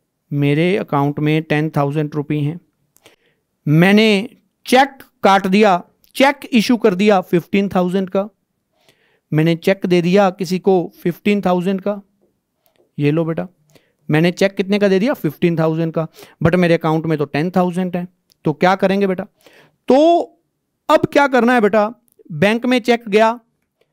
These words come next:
बैंक वाले का मेरे पास फोन आया कि "सर, आपका चेक आया है पन्द्रह हजार रुपए का।"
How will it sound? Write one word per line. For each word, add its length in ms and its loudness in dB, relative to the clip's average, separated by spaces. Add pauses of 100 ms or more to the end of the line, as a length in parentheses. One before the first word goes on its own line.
(340)
बैंक 260 2
वाले 220 4
का 80 0
मेरे 160 2
पास 200 0
फोन 260 0
आया 320 0 (320)
कि 100 -2
"सर, 420 0 (560)
आपका 280 2
चेक 360 -2
आया 220 4
है 120 4
पन्द्रह 340 0
हजार 320 0
रुपए 220 -6
का।" 220 -16